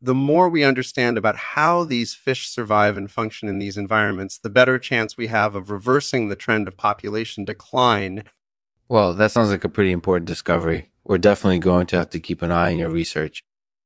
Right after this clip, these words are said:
Speaker 1: You bet you are. Thanks for having me on the show.
Speaker 2: No problem. Be sure to let us know if you come up with any more groundbreaking theories in the future.
Speaker 1: I will. Thanks again.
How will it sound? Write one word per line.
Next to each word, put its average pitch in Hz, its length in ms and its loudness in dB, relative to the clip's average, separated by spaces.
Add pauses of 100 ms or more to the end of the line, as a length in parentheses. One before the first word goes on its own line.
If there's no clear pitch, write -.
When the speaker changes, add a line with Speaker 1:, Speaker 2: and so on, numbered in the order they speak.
(120)
Speaker 1:
You 127 120 0
bet 135 280 2
you 127 140 4
are. 113 460 2 (200)
Thanks 123 260 -2
for 123 100 -2
having 113 300 0
me 104 100 0
on 101 160 -2
the 101 100 -6
show. 95 480 -4 (540)
Speaker 2:
No 92 240 0
problem. 85 560 0 (160)
Be 98 80 0
sure 117 220 4
to 113 140 2
let 107 200 6
us 98 180 0
know 98 180 6
if 87 140 -4
you 87 60 -6
come 101 240 2
up 92 180 4
with 87 100 2
any 92 180 4
more 92 200 4
groundbreaking 90 760 2
theories 90 420 2
in 82 60 -4
the 85 80 -4
future. - 520 -6 (640)
Speaker 1:
I 113 140 2
will. 127 540 0 (100)
Thanks 127 240 0
again. 135 720 2